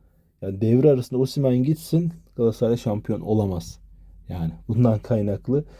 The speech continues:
lig şampiyonluğu bir cepte dursun yine de. Siz öyle demeyin.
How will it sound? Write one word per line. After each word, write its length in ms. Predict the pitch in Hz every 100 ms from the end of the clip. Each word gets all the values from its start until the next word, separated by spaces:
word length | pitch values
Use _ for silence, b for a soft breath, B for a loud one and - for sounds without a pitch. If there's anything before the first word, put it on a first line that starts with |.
| b b b 127
lig 160 | 131
şampiyonluğu 640 | - 117 101 107 101 104 101
bir 60 |
cepte 400 | 98 110 - 107
dursun 300 | 135 - -
yine 340 | 117 101 90 82
de. 160 | 117 135
Siz 220 | 95 87
öyle 300 | 95 90 85
demeyin. 380 | 113 104 85